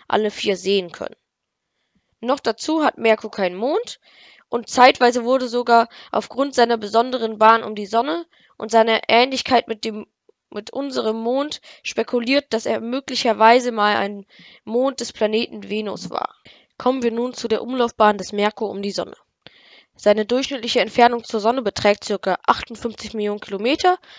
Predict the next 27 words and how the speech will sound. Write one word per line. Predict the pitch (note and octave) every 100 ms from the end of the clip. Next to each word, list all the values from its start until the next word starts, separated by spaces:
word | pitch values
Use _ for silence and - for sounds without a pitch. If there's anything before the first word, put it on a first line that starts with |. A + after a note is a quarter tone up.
| - -
Zum | G3
Vergleich, | G3+ F#3 G3 G3+
bei | F#3+
der | F3+
Erde | F#3+ F#3+
sind's | F3+ F#3 -
circa | F#3+ F#3+ F3+
hundertfünfzig | F3+ F3 - C#4 - - C4
Millionen | B3+ A#3+ A#3+
Kilometer. | A3+ A#3 A#3 A#3 - A3+ A#3 _ _ - - - -
Also | - F3 E3+
ist | - - -
Merkur | F#3+ F#3 - F#3+ F#3 - - -
bisschen | G#3+ A3 G3+
mehr | F#3+
als | -
ein | G#3
Drittel | A3 A3+
so | G#3 G3
weit | G3+ -
von | G3+
der | G3
Sonne | F3+ G3 G3+
entfernt | G3 G3 F3+ -
wie | F3+
die | - -
Erde. | B3+ F4